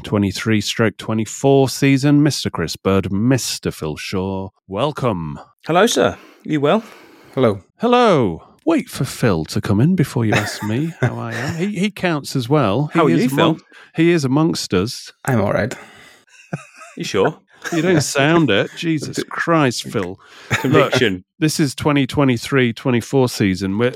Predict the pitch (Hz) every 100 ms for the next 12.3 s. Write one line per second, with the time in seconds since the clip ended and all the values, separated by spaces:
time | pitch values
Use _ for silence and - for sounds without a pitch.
0 | 135 139 143 151 160 147 139 127 120 117
1 | 110 - - 123 - 143 143 127 123 113
2 | 104 135 135 113 95 110 92 - 120 104
3 | 120 123 127 127 127 127 120 147 139 120
4 | 104 104 107 - - 117 98 98 127 131
5 | 143 - 92 - _ _ 139 135 120 139
6 | 135 120 - 143 123 120 110 117 135 -
7 | 101 101 87 92 101 - 107 104 101 -
8 | 107 120 113 101 113 104 107 101 - 113
9 | 127 - 90 - 87 87 85 85 76 82
10 | - - 113 117 - - 110 107 107 98
11 | 98 98 107 113 117 110 - - 113 110
12 | 110 110